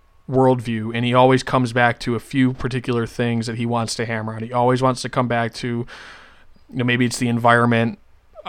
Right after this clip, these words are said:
uh, or talking about corporations robbing us blind, or the rich who are just greedy.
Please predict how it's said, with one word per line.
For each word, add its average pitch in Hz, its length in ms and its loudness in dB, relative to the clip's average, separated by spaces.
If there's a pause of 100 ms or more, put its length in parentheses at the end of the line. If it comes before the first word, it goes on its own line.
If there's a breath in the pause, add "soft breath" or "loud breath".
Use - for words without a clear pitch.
uh, 113 320 -4 (440)
or 117 540 0
talking 123 340 0
about 117 280 -2
corporations 120 960 0
robbing 120 400 2
us 120 100 -2
blind, 117 600 0
or 117 240 -2
the 117 100 -4
rich 127 580 2 (380 loud breath)
who 123 160 0
are 117 100 2
just 117 240 -2
greedy. 127 600 2